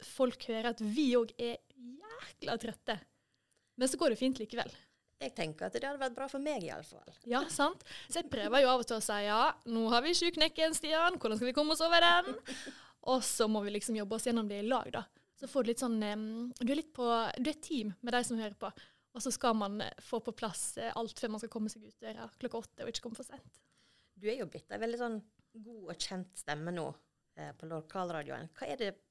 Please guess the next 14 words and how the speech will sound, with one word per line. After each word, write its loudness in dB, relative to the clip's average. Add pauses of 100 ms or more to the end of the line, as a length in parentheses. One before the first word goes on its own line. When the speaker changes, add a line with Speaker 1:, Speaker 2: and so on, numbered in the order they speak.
Speaker 2:
du -12
liker -6
best -12
med -10
å -6
jobbe -8
der? -10 (1120)
Speaker 1:
<sighs> 2 (1300)
Jeg -2
tror 4
det 2 (120)
er, 4 (560)
em, 2 (120)
litt -6